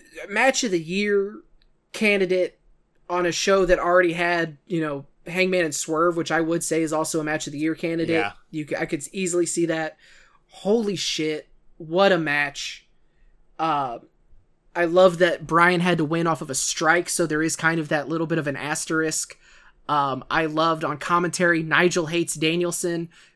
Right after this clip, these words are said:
Speaker 1: Moxley loves Danielson. Fuck that guy. <laughs> Take his head, like, just
Speaker 2: Yeah.
Speaker 1: oh, I don't know what to even, like, properly say about this match, because this shit is, like, they should have sent a poet.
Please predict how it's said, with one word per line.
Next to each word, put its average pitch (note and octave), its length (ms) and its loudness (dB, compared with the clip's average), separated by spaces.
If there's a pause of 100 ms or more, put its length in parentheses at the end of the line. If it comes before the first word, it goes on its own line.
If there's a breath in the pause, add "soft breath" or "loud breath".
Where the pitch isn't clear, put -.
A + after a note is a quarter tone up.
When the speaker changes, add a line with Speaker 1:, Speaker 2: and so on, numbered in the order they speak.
Speaker 1:
Moxley D#3+ 500 2
loves D#3 340 -2
Danielson. E3+ 640 -2 (160 soft breath)
Fuck - 280 -4
that E3+ 200 -2
guy. D3+ 220 -2
<laughs> - 40 -12
Take G#3 220 2
his G3+ 140 -2
head, G#3 220 2
like, F#3+ 220 -2
just F3 300 0 (120)
Speaker 2:
Yeah. C3 300 -2 (120)
Speaker 1:
oh, C#3+ 320 2 (480)
I F#3+ 140 8
don't F#3+ 180 2
know E3 300 -2 (180)
what D#3+ 300 0 (320)
to F#3+ 100 -4
even, D#3 380 -2
like, D3 200 -4
properly D3+ 460 -2
say C#3 340 -2
about C3 260 -4
this B2 200 -8
match, A#2+ 300 -8
because C3+ 340 -6
this D3+ 180 -6
shit D3 380 -6
is, C#3+ 220 -8
like, B2 300 -8
they C3+ 120 -6
should D#3+ 280 -4
have D3+ 100 -2
sent D3 240 -6
a B2+ 60 -8
poet. A#2+ 440 -12